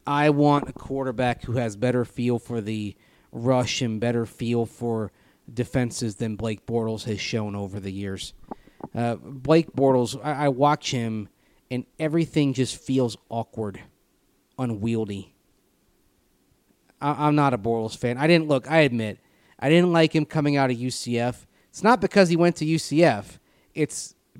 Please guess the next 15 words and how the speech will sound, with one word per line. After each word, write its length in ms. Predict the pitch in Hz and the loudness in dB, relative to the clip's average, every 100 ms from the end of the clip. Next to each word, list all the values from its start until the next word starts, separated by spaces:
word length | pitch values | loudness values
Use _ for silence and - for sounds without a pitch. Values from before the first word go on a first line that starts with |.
| 123 | -10
because 640 | 139 - 147 131 117 - _ _ _ _ _ _ - | -8 -2 0 0 -4 -10 _ _ _ _ _ _ -2
I 140 | 143 | -2
felt 420 | 131 - 131 127 | -2 0 0 0
that 120 | 131 110 | -6 -10
he 240 | 123 120 - _ _ 123 | -8 -8 -10 _ _ -4
didn't 280 | 143 147 123 | -2 -2 -2
have 340 | 131 131 113 | -4 -4 -4
the, 120 | 113 98 _ | -8 -10 _
a, 140 | - 135 - | -14 -12 -10
a 80 | |
good 260 | 123 131 113 | -6 -6 -6
feel 260 | - 135 139 | 0 0 0
for 160 | - | -2
the 100 | 127 | -6
position, 640 | 120 135 120 127 - 143 147 | -4 -4 -2 -2 -2 -4 -6